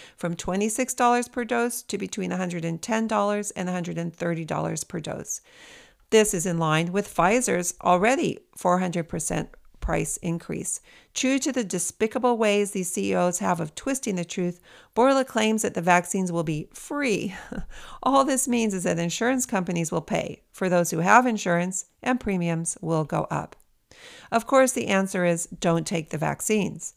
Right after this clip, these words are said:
and many people aren't. But what happens when more and more people find themselves ill with cancer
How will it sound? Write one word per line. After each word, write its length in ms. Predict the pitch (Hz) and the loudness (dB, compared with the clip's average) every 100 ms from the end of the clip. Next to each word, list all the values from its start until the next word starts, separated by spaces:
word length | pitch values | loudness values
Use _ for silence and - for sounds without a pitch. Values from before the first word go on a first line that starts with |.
| _ | _
and 100 | 233 | 0
many 240 | 254 262 254 | 2 2 0
people 280 | 214 196 - | -2 -2 -2
aren't. 360 | 165 160 - - _ _ _ - - _ | -4 -4 -10 -20 _ _ _ -20 -20 _
But 100 | 254 | 2
what 140 | 285 | 4
happens 420 | 285 269 269 262 240 | 4 2 2 0 2
when 160 | 220 | 2
more 220 | 190 185 | 4 4
and 100 | 185 | 4
more 140 | 175 175 | 2 0
people 280 | 202 180 175 | -2 -4 -6
find 360 | - 165 185 | -2 -2 0
themselves 440 | 185 160 165 160 - | -2 -2 -4 -4 -4
ill 180 | 190 185 | 0 0
with 200 | 160 - | -2 -6
cancer 540 | 190 202 214 170 - | -4 -2 -2 -6 -10